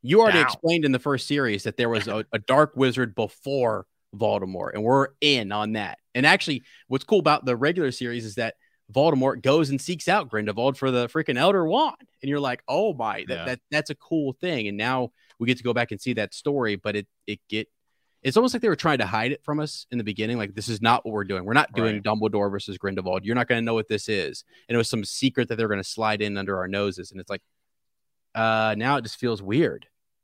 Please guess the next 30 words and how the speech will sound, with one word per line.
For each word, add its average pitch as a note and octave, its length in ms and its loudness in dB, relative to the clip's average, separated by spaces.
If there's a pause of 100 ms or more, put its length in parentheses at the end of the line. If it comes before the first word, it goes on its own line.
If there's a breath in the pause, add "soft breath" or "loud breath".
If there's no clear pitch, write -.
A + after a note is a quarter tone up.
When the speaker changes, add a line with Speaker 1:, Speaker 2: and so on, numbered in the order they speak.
(100)
Speaker 1:
you F#2+ 120 -10
know? G#2 280 -6 (180)
Just F#2 120 -8
Speaker 2:
Yeah, F2+ 160 -8
it's - 140 -16
just, C3+ 140 -14 (140)
it's G#2+ 160 -12
just, - 180 -16 (360 soft breath)
it's C#3 180 2
'cause D3 140 0
they C#3 140 4
started E3 520 4
with B2+ 140 -6
the A2 100 -4
Fantastic A#2+ 680 -4 (120)
Beasts - 760 -12 (640 soft breath)
thing. D#3 180 4 (100)
Now, E3 240 4 (180)
that F3+ 180 8
would A#3+ 120 6
have G3 60 0
been F#3 120 0
fine F#3+ 360 2
had D3+ 140 0
it A#2 120 -2
just C#3+ 360 0
been C3+ 200 2
a A#2 80 -4
Fantastic B2 800 -8
Beasts - 800 -12